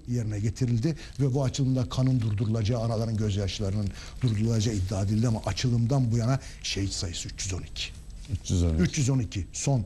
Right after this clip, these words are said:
Speaker 1: bendeki rakam üç yüz on iki. Yani anaların gözyaşları azalmadı, daha arttı. Kan durmadı, daha fazla arttı. Açılım sonrası şehit sayımız üç yüz on iki. Bunun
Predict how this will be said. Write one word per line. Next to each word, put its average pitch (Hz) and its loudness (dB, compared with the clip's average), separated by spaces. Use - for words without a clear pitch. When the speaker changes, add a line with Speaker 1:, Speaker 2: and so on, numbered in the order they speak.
Speaker 1:
bendeki 110 -2
rakam 98 -2
üç 87 -4
yüz 95 0
on 87 -2
iki. - -10
Yani 123 2
anaların 127 2
gözyaşları 117 2
azalmadı, 120 2
daha 160 2
arttı. 190 0
Kan 165 4
durmadı, 165 4
daha 131 4
fazla 104 -4
arttı. 151 -2
Açılım 139 2
sonrası 104 -2
şehit 110 0
sayımız 101 -2
üç 92 -4
yüz 101 0
on 101 0
iki. 101 -2
Bunun 107 0